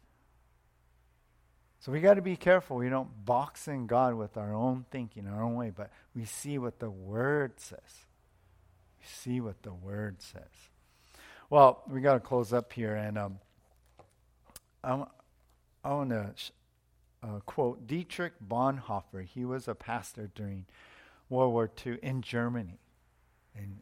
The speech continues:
and when the whole Nazi Hitler thing was going on, and he stood for God and went to jail. Anyway, Dietrich Bonhoeffer said, "Sin wants to remain unknown. It shuns the light. In the darkness of the unexpressed,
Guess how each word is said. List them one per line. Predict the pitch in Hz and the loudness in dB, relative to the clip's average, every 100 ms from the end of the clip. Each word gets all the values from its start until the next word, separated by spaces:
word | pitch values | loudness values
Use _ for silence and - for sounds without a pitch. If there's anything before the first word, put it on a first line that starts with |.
| - | -10
and | 107 104 | -8 -6
when | 101 | -6
the | 107 | -4
whole | 101 120 123 | 0 0 0
Nazi | 123 120 123 | -2 -4 -6
Hitler | 113 127 117 101 | -6 -6 -8 -10
thing | - 104 | -8 -6
was | 101 95 | -8 -6
going | 104 107 | -6 -4
on, | 110 104 101 | -4 -4 -6
and | 104 | -6
he | 127 | -6
stood | - - 131 | -6 -4 -4
for | - | -4
God | 113 110 110 107 101 | -2 0 2 0 -4
and | 92 | -10
went | 90 - | -12 -8
to | 117 | -4
jail. | 101 101 98 - - - - | -4 -6 -10 -16 -20 -14 -2
Anyway, | 156 156 139 117 - - _ - - _ - - | 2 4 4 4 -2 -18 _ -20 -20 _ -20 -10
Dietrich | 127 180 - 190 - | -2 -2 0 -4 -2
Bonhoeffer | 135 131 143 135 - 117 | 2 2 2 0 -2 -6
said, | - 110 107 | -4 -6 -6
"Sin | - - - 190 208 202 | -10 -8 0 2 2 2
wants | 170 165 - - | 0 0 -4 -10
to | 143 | -6
remain | 135 127 127 127 127 123 - | -4 0 0 2 0 -2 -6
unknown. | - 127 117 113 117 131 98 85 - - - - | -2 -2 -2 -2 -2 -2 -6 -12 -20 -20 -20 -8
It | - 156 | -4 -4
shuns | - - 180 190 214 185 | -2 4 8 8 6 0
the | 123 | -4
light. | 101 82 80 _ _ _ _ _ | -6 -8 -12 _ _ _ _ _
In | 165 208 | 4 6
the | 190 151 | 6 6
darkness | 151 170 175 175 185 156 | 8 8 6 -6 -4 -2
of | 127 | 0
the | 123 - - | 0 0 -4
unexpressed, | 156 160 147 - - - 165 113 107 - | -4 -2 -6 -10 -10 0 2 2 -4 -14